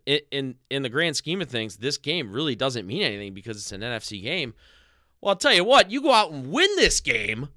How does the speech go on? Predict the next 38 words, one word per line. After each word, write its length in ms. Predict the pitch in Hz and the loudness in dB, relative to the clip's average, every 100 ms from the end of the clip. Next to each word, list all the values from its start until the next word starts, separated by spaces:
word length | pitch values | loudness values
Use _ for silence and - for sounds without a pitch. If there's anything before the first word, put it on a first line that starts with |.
| _ _ _ _ _ _ _ _ _ _ _ _ _ _ | _ _ _ _ _ _ _ _ _ _ _ _ _ _
and 160 | 180 208 | 0 2
now 640 | 254 359 320 247 277 285 - _ _ _ _ _ _ _ _ _ | 4 4 4 4 2 -2 -16 _ _ _ _ _ _ _ _ _
you're 200 | 123 233 | -2 2
looking 320 | 294 277 240 220 | 2 2 2 4
at, 320 | 190 175 - _ _ | 2 2 -4 _ _
you 100 | 175 | -2
know, 260 | 139 135 - | 0 0 -2
maybe 360 | 143 185 214 | 0 0 0
getting 220 | 190 190 175 | 0 0 0
your 120 | 160 | -4
quarterback 540 | 165 151 120 113 107 | -4 -4 -2 -4 -4
back 260 | 110 104 104 | -6 -6 -8
next 240 | 98 - | -12 -10
week, 280 | 101 104 - _ | -8 -8 -10 _
pr-, 180 | - 151 | -6 -4
uh, 220 | 120 117 | -4 -6
hopefully 440 | 110 180 208 196 160 | -2 -4 0 0 0
getting 220 | 160 156 | 0 -2
a 60 | 123 | -2
couple 280 | 139 131 | -6 -4
other 180 | 123 123 | -4 -2
guys 300 | 107 101 101 | -2 -4 -4
on 100 | 101 | -6
the 60 | 98 | -6
offense 420 | 98 98 101 92 | -8 -8 -10 -8
healthy 340 | 104 95 - 92 | -8 -8 -10 -14
and 80 | 92 | -10
back 240 | 95 87 | -10 -10
next 240 | 92 87 90 | -12 -14 -12
week. 300 | 95 117 _ _ _ _ _ _ _ _ _ _ | -12 -12 _ _ _ _ _ _ _ _ _ _
If 180 | 131 131 | 0 0
you 140 | 131 131 | -4 2
look 300 | 175 262 220 | 2 4 2
at 240 | 208 208 | 0 -2
the 80 | 143 | -2
schedule 600 | - - 240 185 139 117 | -2 2 0 0 0 0
moving 360 | 117 113 107 | 0 -4 -6
forward, 640 | 98 120 104 92 85 98 | -8 -4 -4 -4 -8 -10